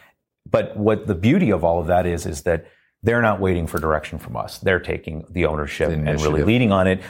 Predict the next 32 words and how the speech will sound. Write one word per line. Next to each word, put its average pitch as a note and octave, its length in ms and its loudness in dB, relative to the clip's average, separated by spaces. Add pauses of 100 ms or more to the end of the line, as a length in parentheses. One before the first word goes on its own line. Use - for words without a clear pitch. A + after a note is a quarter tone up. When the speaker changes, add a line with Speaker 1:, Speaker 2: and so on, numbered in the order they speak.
(220)
Speaker 1:
And G2 140 2
I'm G#2+ 180 4
just - 480 -2
sort G2 160 2
of E2+ 140 -4 (420)
being G2+ 180 4
that G2 160 2
facilitator G2+ 680 0
to F2+ 140 0
support F#2 460 -4
them F#2 260 0
as F2+ 240 -2
they F2 100 0
build F2 240 -4
that F2 160 0
out. A2+ 240 -6 (760)
Speaker 2:
Fantastic. D#2 680 -2
Speaker 1:
Yeah. G2 180 2
Speaker 2:
Um, F#2+ 160 0
so A#2 420 2 (340)
we've G#2+ 480 0
talked A#2 240 2
about A#2+ 160 2
Neighbors A2+ 300 2
in A2 120 2
Need. G2+ 300 2
We've F#2+ 160 -4
talked G2 240 0
about F#2+ 240 0
the G2 240 2
Special G2 400 -2
Olympics. F#2 560 -2